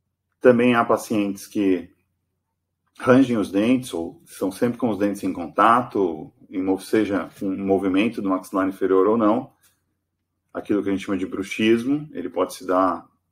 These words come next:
em atividade em vigília, quando o indivíduo está acordado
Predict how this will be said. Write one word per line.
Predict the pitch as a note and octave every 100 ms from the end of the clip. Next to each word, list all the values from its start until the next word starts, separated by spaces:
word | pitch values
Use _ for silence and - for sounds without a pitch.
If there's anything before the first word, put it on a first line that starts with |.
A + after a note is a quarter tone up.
| _ _ -
em | F#2+
atividade | F2+ F#2 F2+ F2 F#2+
em |
vigília, | F#2+ G#2 F#2+ A2 B2+ C#3
quando | F#2+
o | F2+
indivíduo | F2+ F#2
está | - F#2+
acordado | - B2 G#2+ G#2+ G#2+ A2+ C#3+